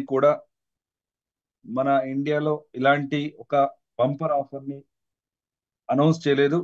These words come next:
ఇది చాలా పెద్ద offer అని చెప్పొచ్చు. Company pocket నుంచి మనకి almost ట్వంటీ క్రోర్ రూపీస్ మన కోసం, మన కంపెనీ స్పెండ్ చేస్తున్నారు.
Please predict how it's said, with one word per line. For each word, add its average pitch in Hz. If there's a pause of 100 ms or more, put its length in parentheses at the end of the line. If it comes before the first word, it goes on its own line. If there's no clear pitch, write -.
(120)
ఇది 131 (120)
చాలా 143 (140)
పెద్ద 131 (200)
offer 143
అని 139
చెప్పొచ్చు. 135 (240)
Company 170 (600)
pocket 160
నుంచి 170 (1300)
మనకి 135 (760)
almost 165 (760)
ట్వంటీ 165 (140)
క్రోర్ 165
రూపీస్ 165 (400)
మన 131 (140)
కోసం, 147 (320)
మన 123 (140)
కంపెనీ 131 (100)
స్పెండ్ 123
చేస్తున్నారు. 127